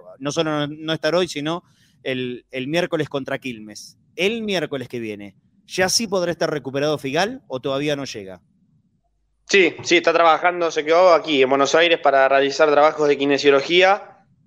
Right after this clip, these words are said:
Speaker 2: para poder estar en el compromiso del próximo miércoles. El tema es, y juguemos, sin Rojo, el que tiene que jugar como lateral por derecha es Weigand.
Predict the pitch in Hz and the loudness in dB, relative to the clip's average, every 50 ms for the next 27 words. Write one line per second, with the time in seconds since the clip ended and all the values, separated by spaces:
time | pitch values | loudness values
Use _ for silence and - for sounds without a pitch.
0 | _ _ _ - 143 143 143 139 139 151 160 165 165 160 - 165 165 156 147 147 | _ _ _ 0 2 2 2 0 2 2 4 4 2 2 2 2 2 2 0 -2
1 | 139 139 147 147 143 147 151 160 156 - - 147 143 139 139 135 135 131 131 127 | -2 -2 -2 0 0 0 0 0 -2 0 2 4 4 4 6 6 6 6 6 6
2 | 127 123 120 120 - - _ 143 139 135 131 139 151 147 - 147 139 139 143 139 | 6 6 4 2 -2 -8 _ -4 -2 -2 2 2 0 2 2 0 2 2 4 2
3 | 127 117 120 117 117 110 - - - _ _ - 135 139 139 - 190 190 190 190 | 2 2 4 2 2 2 0 -6 -14 _ _ 2 2 2 4 2 2 4 4 2
4 | 170 135 117 - - - - _ _ _ _ _ _ _ _ _ _ _ _ _ | 2 0 -2 -6 -12 -18 -20 _ _ _ _ _ _ _ _ _ _ _ _ _
5 | - 127 120 - - 143 147 143 139 123 117 113 110 - - - - _ _ _ | -14 -12 -10 -2 2 4 6 6 6 4 2 -4 -8 -10 -16 -18 -18 _ _ _
6 | _ _ - - 202 190 202 208 196 185 190 202 208 208 - 214 175 139 - - | _ _ -6 0 2 4 4 4 6 6 6 6 4 6 6 6 4 4 4 -2
7 | - - _ _ _ _ _ _ _ _ _ _ _ _ _ _ _ _ _ _ | -10 -20 _ _ _ _ _ _ _ _ _ _ _ _ _ _ _ _ _ _
8 | _ _ _ _ _ _ _ _ _ _ _ _ _ _ _ _ _ 143 143 127 | _ _ _ _ _ _ _ _ _ _ _ _ _ _ _ _ _ 0 2 2
9 | 123 135 143 165 165 160 151 151 - 160 160 156 156 151 147 143 143 147 160 160 | 0 0 0 0 2 2 2 4 4 4 4 4 4 4 4 4 4 2 2 4
10 | 151 147 147 151 160 160 156 165 147 143 143 156 143 135 127 117 113 113 110 110 | 4 4 6 6 6 4 6 4 4 6 6 6 6 6 4 2 0 -2 -6 -12